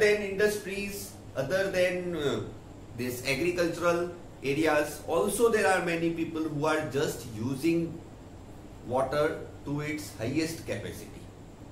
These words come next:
ठीक है। जैसे कि अर्बनाइजेशन जितना ज्यादा बढ़ता है, लोग ज्यादा पैसा कमाते हैं, तो instead of bathing with bucket and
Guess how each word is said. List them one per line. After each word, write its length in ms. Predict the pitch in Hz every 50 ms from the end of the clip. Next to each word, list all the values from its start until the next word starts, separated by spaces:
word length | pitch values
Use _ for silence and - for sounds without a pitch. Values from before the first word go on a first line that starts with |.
| - - - - - - - - - - - -
ठीक 140 | 131 127 147
है। 100 | 156 160 160 - - - - - -
जैसे 280 | 135 139 139 - 165 160
कि 160 | 160 165 165 170 165 165 - - - - - -
अर्बनाइजेशन 760 | 127 143 135 135 160 160 165 165 165 165 165 156 - 165 160 135
जितना 300 | 139 135 139 151 156 151
ज्यादा 300 | 147 147 143 147 143 139
बढ़ता 240 | 135 131 127 143 143
है, 120 | 139 131
लोग 240 | 127 127 127 131 127
ज्यादा 220 | 127 127 123 131 135 135
पैसा 280 | 131 120 - - 135 127
कमाते 420 | 127 123 120 120 120 117 123 120 104
हैं, 140 | 87 85 - - - - -
तो 100 | - - 123
instead 360 | 127 131 131 - 160 156 151 151 151
of 180 | 151 151 143 135
bathing 440 | 120 120 120 120 - 160 156 151 147 151
with 160 | 151 147 131 113
bucket 400 | 110 110 110 - 156 147 135 143 143 139
and 760 | 139 139 135 - - - - - - - - - - 110 110